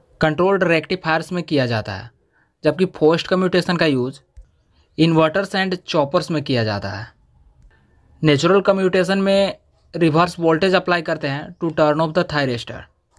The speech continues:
जबकि फोर्स्ड कम्यूटेशन में वोल्टेज and करंट दोनों के हेल्प से thyristor को टर्न ऑफ करते हैं। नेचुरल कम्यूटेशन में कम्यूटेटिंग पीरियड के टाइम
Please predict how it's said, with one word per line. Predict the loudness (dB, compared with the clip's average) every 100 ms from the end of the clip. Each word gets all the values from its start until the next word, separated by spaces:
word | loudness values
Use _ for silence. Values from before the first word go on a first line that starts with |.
| _ _ _ _
जबकि | -2 -2 -2
फोर्स्ड | 2 2 2
कम्यूटेशन | 0 0 2 0 0
में | 0
वोल्टेज | 2 2 4 2
and | 2
करंट | 2 2
दोनों | 0 -2 -2
के | -2
हेल्प | -2 -2
से | 0 -2 -2 -2
thyristor | 0 2 2 0
को | -2
टर्न | 0 0 0
ऑफ | -2 -2
करते | -6 -4
हैं। | -8 -8 -12 _ -20 _ _ _ _ -20 -20 -14 0
नेचुरल | 2 4 4 4 2
कम्यूटेशन | 0 2 2 0 0 0
में | 0
कम्यूटेटिंग | 0 0 2 2 0 -2
पीरियड | 0 2 2 0
के |
टाइम | 0 -2 -4